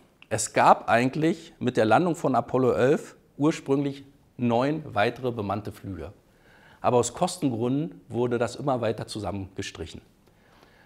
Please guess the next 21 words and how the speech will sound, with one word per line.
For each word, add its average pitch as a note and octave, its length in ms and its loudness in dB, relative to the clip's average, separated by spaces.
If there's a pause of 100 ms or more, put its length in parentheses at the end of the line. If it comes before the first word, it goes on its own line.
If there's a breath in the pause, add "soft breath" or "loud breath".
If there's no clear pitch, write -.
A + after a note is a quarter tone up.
(200 soft breath)
Schon D3+ 600 4
vor G3 280 6
Apollo E3+ 320 2
dreizehn, A#2 540 2
vor D3 180 2
diesem C#3+ 180 -2
großen B2+ 300 -2
Unfall, A2+ 560 -2 (300)
wurde B2 200 0
Apollo A#2 280 0
zwanzig - 480 -4
gestrichen. - 420 -12 (680 soft breath)
Nach C3+ 240 8
Apollo C#3 360 4
dreizehn A#2 540 2
wurden B2 180 -4
Apollo B2 380 0
achtzehn - 400 -4
und D3 260 -2
neunzehn A2+ 380 -2
gestrichen. - 480 -10